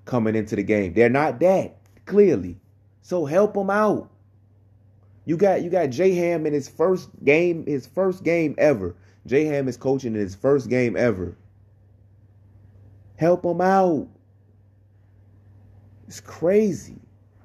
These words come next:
That game is on the offense. The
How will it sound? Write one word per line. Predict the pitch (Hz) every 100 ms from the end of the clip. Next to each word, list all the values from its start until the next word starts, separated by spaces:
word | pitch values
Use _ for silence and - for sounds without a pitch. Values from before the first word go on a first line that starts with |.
| _ _ _ _ - - -
That | - 151
game | 170 170 151
is | 131
on | 135 117
the | - -
offense. | 151 143 113 98 - - - _ _ _ _
The | 92